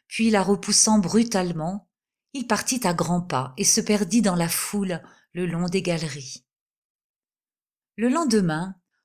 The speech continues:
on apportait au ci-devant hôtel de Courville un pli cacheté sur lequel était écrit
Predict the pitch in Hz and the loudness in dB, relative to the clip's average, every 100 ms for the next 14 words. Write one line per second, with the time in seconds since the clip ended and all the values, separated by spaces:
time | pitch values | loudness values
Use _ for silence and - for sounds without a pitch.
0 | - 208 262 294 285 - 311 311 190 - | -6 2 2 4 0 0 -2 -2 -2 0
1 | - 240 240 247 254 208 185 214 214 170 | 0 2 2 4 2 2 0 2 2 0
2 | - 208 185 156 175 190 190 - - - | -2 -6 -4 -4 -4 -4 -6 -10 -20 -14
3 | - 214 214 214 269 254 285 277 - 233 | -2 -2 0 -2 -2 -2 0 2 2 0
4 | 233 165 185 - 190 196 190 208 214 175 | -2 -2 2 2 2 0 2 2 2 0
5 | 185 180 175 - - 180 196 | -2 -4 -4 -6 -8 -8 -12